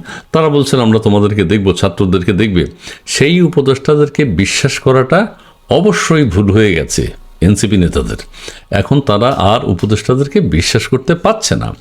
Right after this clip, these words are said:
"আমাদের উচিত ছিল ছাত্র নেতৃত্বকে শক্তিশালী করা।" এটা একটা হতাশা থেকে বলছে।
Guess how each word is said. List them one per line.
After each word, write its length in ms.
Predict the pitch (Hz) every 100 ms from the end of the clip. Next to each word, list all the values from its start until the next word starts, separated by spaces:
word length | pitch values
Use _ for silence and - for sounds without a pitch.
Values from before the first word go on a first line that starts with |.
| - - - -
"আমাদের 360 | 92 113 127
উচিত 320 | 117 113 170
ছিল 240 | - 147 147
ছাত্র 420 | - 110 - 120
নেতৃত্বকে 600 | 107 98 110 - 131 120
শক্তিশালী 680 | - 101 - - 98 110 117
করা।" 200 | 92 82
এটা 160 | 101 135
একটা 160 | 127
হতাশা 380 | 104 113 110 120
থেকে 240 | 123 123
বলছে। 400 | 113 90 80 131